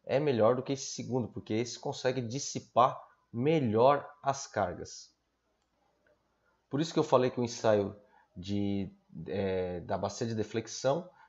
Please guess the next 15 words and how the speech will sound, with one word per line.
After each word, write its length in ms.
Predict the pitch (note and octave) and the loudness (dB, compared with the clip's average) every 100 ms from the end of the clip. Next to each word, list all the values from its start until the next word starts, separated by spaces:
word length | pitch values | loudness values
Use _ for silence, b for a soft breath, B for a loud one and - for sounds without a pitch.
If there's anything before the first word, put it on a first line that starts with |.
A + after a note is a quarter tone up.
| - | -8
ele 120 | A#2 | -4
vai 200 | A2+ C3+ | 6 6
nos 200 | D3 C3 | 6 0
dar 480 | G#2 B2 D#3 D#3 - - | 6 6 6 0 -12 -12
um, 720 | A#2+ B2 A#2+ A#2 A#2 A2 - _ _ _ _ | -6 -4 -2 -2 -2 -4 -10 _ _ _ _
um 120 | A2 | -16
parâmetro 640 | - A#2 G#2+ C#3+ D#3 A#2+ - | 2 4 6 4 2 -2 -2
pra 160 | G#2+ | -2
verificar 420 | A2 C#3 C3+ B2+ | 0 -2 -2 -2
se 140 | A#2 A2+ | 0 0
a 40 | |
nossa 220 | A2+ - | -2 -2
estrutura 720 | A2 A2 G#2 _ C#3 D#3 C#3 - b b b b _ - | -8 -8 -10 _ -2 2 0 -2 b b b b _ -18
está 420 | G#2 - A#2+ B2+ | -18 0 6 6
bem 500 | G#2 G#2 C3 E3 | 4 2 2 0